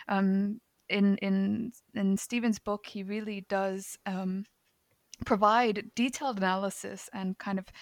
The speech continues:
the paintings im-, itself have these lines and, and, um, examples of, of what it means to be looking at, um,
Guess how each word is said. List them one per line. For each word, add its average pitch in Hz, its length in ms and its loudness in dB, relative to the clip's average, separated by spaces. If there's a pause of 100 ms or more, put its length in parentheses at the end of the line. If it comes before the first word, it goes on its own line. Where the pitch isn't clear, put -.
(220)
the 202 60 -6
paintings 214 580 4
im-, 190 140 -2 (260)
itself 190 560 -6 (280)
have 202 340 -2
these 185 300 -6
lines 196 680 0
and, 190 320 -6
and, 208 320 -8
um, 208 260 -6
examples 214 800 -6
of, 208 340 0 (380)
of 196 160 -6
what 196 160 0
it - 140 -6
means 190 400 -2
to - 120 -14
be 196 200 -12
looking 196 420 -6
at, - 180 -8 (120)
um, 214 400 -6